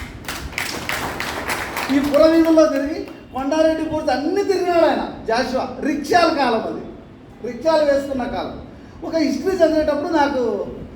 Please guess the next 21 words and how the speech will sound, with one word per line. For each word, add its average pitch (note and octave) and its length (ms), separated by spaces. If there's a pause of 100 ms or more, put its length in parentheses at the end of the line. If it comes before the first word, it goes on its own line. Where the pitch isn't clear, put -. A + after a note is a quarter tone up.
(360)
చెన్నై D4 320
యూనివర్సిటీలో D4 580
ఒక - 380
పుస్తకం D#4+ 320
దొరికింది, G#3+ 280
తెలుగు A3+ 280
పుస్తకం F#3 360
జాషువాకు A3 440
సంబంధించి. - 560 (1600)
తీసుకోవడానికి D#4+ 640
వీల్లేదు, A#3+ 520 (760)
ఇరవై D4 260
ఐదు D4 260
పేజీలు. C#4+ 400 (100)
వెంటనే C#4 340
చదివేసిన C4+ 520
అక్కడ, - 200 (320)
దాంట్లో A#3+ 320
ఉన్నాయి G3+ 260
ఆ - 20
విశేషాలు. D#3 480